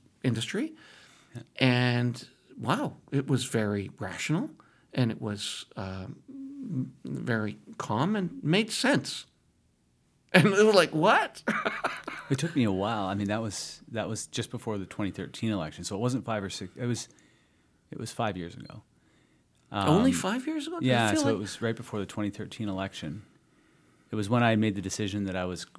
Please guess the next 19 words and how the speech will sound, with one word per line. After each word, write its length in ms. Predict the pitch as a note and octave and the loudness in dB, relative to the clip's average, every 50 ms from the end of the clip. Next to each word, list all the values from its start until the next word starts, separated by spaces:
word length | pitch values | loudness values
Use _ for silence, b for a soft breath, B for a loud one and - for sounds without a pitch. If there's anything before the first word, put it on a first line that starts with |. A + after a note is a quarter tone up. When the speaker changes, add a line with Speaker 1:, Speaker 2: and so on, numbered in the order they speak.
| - - | -14 -8
Speaker 2:
that 160 | - G#2 F#2+ | -4 -2 0
I, 180 | F#2+ F#2 F#2 F2 | 0 0 0 0
I 200 | - A#2+ A#2+ A2+ | 0 0 2 2
was 200 | A2 G#2+ G2+ F2 | 2 2 0 0
running. 440 | F2+ F2 F2+ E2+ D#2+ D2 A1+ G#2 G#2+ - _ b b b b b b b b b b b b b b - | -2 -4 -2 -2 -4 -6 -8 -12 -16 -18 _ b b b b b b b b b b b b b b -6
Um, 520 | G2+ G2+ F#2+ F2+ F2 E2+ E2+ E2 E2 - - - | -4 -2 0 0 0 -2 -2 -4 -6 -8 -2 2
Speaker 1:
And 100 | F#3 F#3+ | 2 4
you 80 | G3 G#3 | 4 4
Speaker 2:
so 60 | G#3+ | 4
I 40 | G3 | 6
Speaker 1:
came 180 | G#3+ G3+ G3 | 6 6 6
within 420 | F3+ E3 D3 E3 E3 D#3+ D3+ C3+ C3 | 6 4 6 6 4 4 4 2 0
four 260 | - - - E3+ D#3+ | -4 0 4 6 6
hundred 200 | E3+ E3 D#3 C3+ | 6 6 6 4
votes, 300 | C3+ G3 C4 D4 - - | 2 0 -2 -2 -4 -6
I 60 | G#2 | -6
think. 300 | G2+ F#2+ F2 - - - _ _ _ _ _ _ _ _ _ _ - - | -6 -8 -10 -12 -16 -20 _ _ _ _ _ _ _ _ _ _ -16 -10
Speaker 2:
Yeah. 380 | - - A2+ A2 G#2 F2+ F2 F#2 G#2 - _ - | -6 -2 -2 -2 -2 -2 -4 -8 -12 -16 _ 2
Speaker 1:
Right? 320 | - D#3 F#3 A#3+ D4+ - | 4 4 6 6 4 0